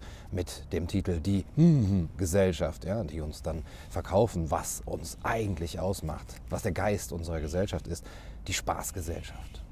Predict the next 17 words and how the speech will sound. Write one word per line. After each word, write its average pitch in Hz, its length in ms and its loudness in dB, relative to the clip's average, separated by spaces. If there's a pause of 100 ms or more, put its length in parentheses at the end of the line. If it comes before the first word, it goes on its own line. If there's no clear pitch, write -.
die 104 80 2
Risikogesellschaft, 90 1080 -2 (420)
die 87 420 2
Industriegesellschaft 165 840 2
natürlich, 95 480 0
aber - 240 -2
auch - 160 -6
die 127 180 2
Ich-Gesellschaft 92 840 -2 (600)
oder 95 180 0
die 95 120 0
berührungslose 147 840 4
Gesellschaft, - 540 -8 (800)
die 82 540 -2 (400)
Angstgesellschaft, - 1120 0 (300)
die 110 160 0
Abstiegsgesellschaft, - 1120 -4